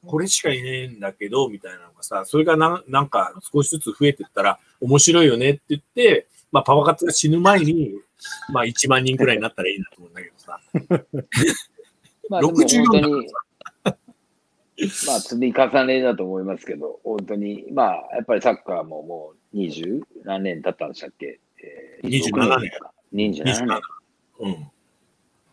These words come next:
Speaker 2: で、そこにもいっぱい歴史があって、で、今五十六チームじゃないですか、
Speaker 1: うん。
Speaker 2: 結局。で、最初十チームから始まって。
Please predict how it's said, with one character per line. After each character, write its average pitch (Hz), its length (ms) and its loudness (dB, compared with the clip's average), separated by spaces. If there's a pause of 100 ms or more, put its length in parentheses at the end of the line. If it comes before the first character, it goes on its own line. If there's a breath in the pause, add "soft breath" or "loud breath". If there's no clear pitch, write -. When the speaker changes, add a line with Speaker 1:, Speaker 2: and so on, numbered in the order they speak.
(120)
Speaker 2:
で、 98 80 -2
そ 95 140 -4
こ 98 280 0
に 101 120 0
も 90 80 -2
い - 40 -6
っ - 40 -14
ぱ 101 140 2
い 98 40 4
歴 98 180 2
史 110 200 -4
が 101 240 2
あ 104 40 -2
っ - 100 -10 (120)
て、 80 240 -10 (300)
で、 101 160 -2
今 95 120 2
五 98 220 2
十 98 460 0
六 98 220 0
チ 123 180 0
ー 90 100 -2
ム 76 60 -12
じ 76 80 -12
ゃ - 20 -10
な 73 80 -14
い 69 40 -14
で 69 60 -16
す - 60 -20
か、 73 120 -10
Speaker 1:
う 65 40 -8
ん。 - 20 -20
Speaker 2:
結 - 200 -16
局。 78 400 -10
で、 90 220 -4
最 104 180 2
初 95 180 -2
十 98 160 -2
チ - 200 0
ー 110 60 2
ム 85 80 -2
か 82 60 -4
ら 76 80 -4
始 78 140 -10
ま 82 100 -8
っ - 60 -14
て。 78 280 -12